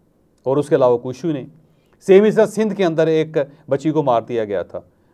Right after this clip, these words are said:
और वो भी इसी तरह एक बड़ा घराना, बहुत बड़ा घराना, उसके अंदर मुलाजमा खातून थे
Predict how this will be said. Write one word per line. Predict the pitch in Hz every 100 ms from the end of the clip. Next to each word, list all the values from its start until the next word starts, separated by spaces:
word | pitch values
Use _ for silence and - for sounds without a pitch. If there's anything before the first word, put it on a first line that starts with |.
| _ -
और | 127 131
वो | 147
भी | 156 190
इसी | 190
तरह | 165 147 143 131
एक | 135 117
बड़ा | 131 143 143
घराना, | 117 104 110 131 127
बहुत | 110 92 117 92
बड़ा | 135 143
घराना, | 143 117 107 110 107 - _ _ 120
उसके | 135 -
अंदर | 127 110 123 120 120
मुलाजमा | 120 113 107 113 113
खातून | 107 85 113 131 135
थे | 95